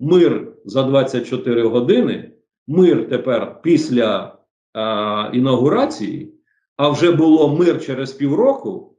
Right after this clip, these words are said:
свідчить про те, що все буде вияснюватися шляхом діалогу. Причому, зверніть увагу, про Україну без України.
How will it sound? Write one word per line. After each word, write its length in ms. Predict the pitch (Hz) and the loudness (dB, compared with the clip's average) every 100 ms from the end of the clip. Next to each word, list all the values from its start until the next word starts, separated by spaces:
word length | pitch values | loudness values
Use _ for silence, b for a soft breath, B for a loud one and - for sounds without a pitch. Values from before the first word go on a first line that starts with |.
| _ | _
свідчить 540 | - 139 165 - 151 - | -12 -6 -6 -4 -6 -4
про 160 | 139 | -6
те, 480 | 139 226 240 233 - _ | -4 -4 -4 -6 -14 _
що 480 | - 147 127 - - | -10 -2 -2 -2 -10
все 300 | - - 185 | -12 -4 -2
буде 540 | 196 214 131 104 - - | 0 2 2 -2 -4 -16
вияснюватися 1120 | 107 127 131 185 214 - 117 104 107 - 101 | -6 -2 0 0 -2 -2 -2 -2 -6 -8 -10
шляхом 500 | - 120 120 170 165 | -6 -4 -2 0 0
діалогу. 600 | 131 143 139 127 101 95 | 2 4 4 2 0 -4
Причому, 840 | - 143 143 175 151 107 - - _ _ _ _ _ _ _ - | -2 -2 2 2 2 0 -4 -14 _ _ _ _ _ _ _ -10
зверніть 380 | 117 156 175 151 | -6 -2 -2 0
увагу, 520 | 120 95 90 90 - _ _ _ _ _ _ - | 0 -2 -4 -14 -20 _ _ _ _ _ _ -2
про 180 | 175 | 2
Україну 720 | 190 180 160 165 165 147 131 | 4 2 2 2 2 2 0
без 380 | 107 151 147 117 | 0 2 2 0
України. 880 | 139 139 123 120 107 110 113 160 208 | -4 -2 -2 -2 -4 -6 -6 -8 -12